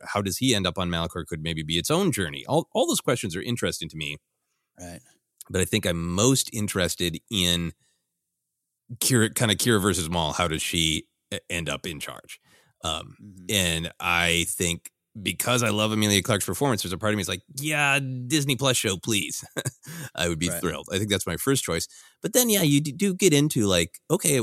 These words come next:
Speaker 1: the way they did it in Solo with Ray Park performing and Sam Witwer doing the voice worked great.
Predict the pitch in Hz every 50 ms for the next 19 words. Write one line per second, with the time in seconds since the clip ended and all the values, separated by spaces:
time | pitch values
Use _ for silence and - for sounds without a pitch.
0 | 90 101 117 104 101 123 160 196 165 139 139 135 123 104 95 87 - - 107 104
1 | 107 101 92 87 82 - 85 85 85 90 87 - - 90 87 85 - - 85 73
2 | - - 104 98 95 95 95 95 90 82 78 - - 85 80 80 78 85 78 -
3 | 85 82 76 85 80 78 76 76 73 - 87 87 87 87 82 - - - 69 73
4 | 73 73 - - - - - 76 67 65 65 - -